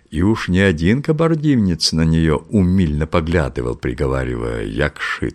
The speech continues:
тхе, чек якши». Пробираюсь вдоль забора и вдруг слышу голоса. Один голос я тотчас узнал, это был повеса Азамат, сын нашего хозяина. Другой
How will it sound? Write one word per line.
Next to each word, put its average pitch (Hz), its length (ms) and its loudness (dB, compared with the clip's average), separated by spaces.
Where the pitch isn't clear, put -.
тхе, - 440 -6
чек - 380 -6
якши». - 680 -4
Пробираюсь 180 640 4
вдоль 135 320 2
забора 147 500 2
и 185 40 0
вдруг 147 300 0
слышу 165 420 0
голоса. 87 580 -2
Один 160 360 2
голос 175 360 -2
я 120 100 -2
тотчас 135 440 -4
узнал, 165 400 -2
это 160 280 2
был 156 280 2
повеса 151 720 0
Азамат, 131 800 -2
сын - 320 0
нашего 80 300 -4
хозяина. 52 640 -8
Другой 151 600 -2